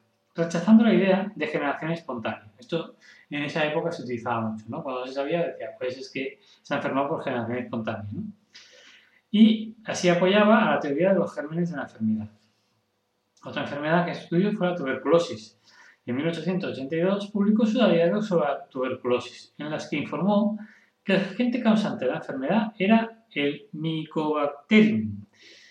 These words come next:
tuberculosis de crecimiento lento. Otra enfermedad también fue el cólera, donde Koch pudo determinar el agente causante del cólera, aislando Vibrio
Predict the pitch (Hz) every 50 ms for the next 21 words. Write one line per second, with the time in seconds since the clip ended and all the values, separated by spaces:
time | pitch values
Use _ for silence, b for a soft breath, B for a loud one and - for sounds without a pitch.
0 | B B B - - 151 151 156 156 - - 160 180 208 - - 240 226 - -
1 | - 151 139 - - - 135 147 143 131 - 131 110 107 110 107 - _ _ _
2 | _ _ _ B B B B B B B B B B 98 - _ _ - - 160
3 | 143 143 139 113 110 135 139 160 170 175 175 170 180 208 220 220 220 - - -
4 | - 175 175 175 - - 175 175 - 131 113 110 - - _ _ b b b b
5 | b b - 143 143 143 - - - 254 262 - - - - 196 214 220 196 175
6 | - 165 156 151 151 170 185 220 - - 139 135 - - 190 202 196 214 - 170
7 | 160 - - 160 - - 170 - - - 180 180 170 175 170 - - _ _ -
8 | - 127 123 147 180 196 196 196 208 208 - - - - 196 220 220 220 220 226
9 | 220 220 226 226